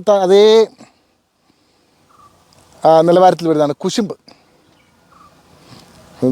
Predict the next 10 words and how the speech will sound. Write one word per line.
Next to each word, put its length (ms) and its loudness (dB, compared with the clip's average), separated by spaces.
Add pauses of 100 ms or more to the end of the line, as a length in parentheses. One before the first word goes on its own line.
നമ്മുടെ 260 0
നാടൻ 240 2
ഭാഷയിൽ 320 0
കുശുമ്പ്. 300 -6 (760)
പിന്നെ 160 0 (100)
ഏഷണി. 300 -2 (1160)
ഏഷണി 260 0
എന്ന് 120 2
വെച്ച് 120 0
കഴിഞ്ഞാൽ 220 2